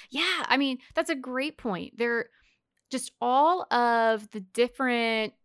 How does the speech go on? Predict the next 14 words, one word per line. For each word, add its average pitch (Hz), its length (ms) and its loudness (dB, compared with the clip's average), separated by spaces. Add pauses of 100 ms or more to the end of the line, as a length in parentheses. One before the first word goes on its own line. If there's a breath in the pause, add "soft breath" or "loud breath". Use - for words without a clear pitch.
(320)
cultural 233 640 0
and 190 140 -2
sociocultural 196 1080 -2
groups 220 640 -4
that 226 160 -4
we've 226 140 -4
been 233 180 -2
in 233 240 -4
or - 60 -8
experiences 240 720 -4
that 220 160 -4
we 226 80 -6
have, 220 400 -6
they - 100 -14